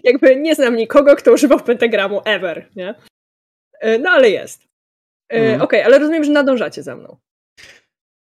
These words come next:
Speaker 2: Tak, już będziemy dopytywać w trakcie gry.
Speaker 1: Dobra, tak, tak, tak, jak najbardziej. Okej. E, zdrowie i moc, które macie po lewej stronie, to są wasze traki hapeków i mana pointów.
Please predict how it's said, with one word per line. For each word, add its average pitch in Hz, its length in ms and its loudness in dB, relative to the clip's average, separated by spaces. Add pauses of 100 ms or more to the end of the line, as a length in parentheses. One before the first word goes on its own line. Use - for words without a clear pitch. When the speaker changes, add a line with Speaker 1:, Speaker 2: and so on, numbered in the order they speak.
(680)
Speaker 2:
Tak, 302 120 -2
już 214 100 -12
będziemy 131 180 -8
dopytywać - 340 -8
w - 20 -20
trakcie - 200 -20
gry. 98 160 -12 (680)
Speaker 1:
Dobra, 151 220 -4 (160)
tak, 339 140 -8
tak, 277 140 -6
tak, 175 180 -10
jak 185 120 -16
najbardziej. - 380 -16 (640)
Okej. - 360 -4 (240)
E, 226 400 0
zdrowie 311 300 0
i 339 160 -4
moc, 254 320 -2
które 269 200 -4
macie 254 240 -6
po 262 100 -2
lewej 233 220 0
stronie, 214 640 -6
to 247 100 -10
są 220 380 -4
wasze 233 480 -4
traki 240 320 -4
hapeków 220 580 -6
i 214 40 -6
mana 196 260 -4
pointów. 180 640 -8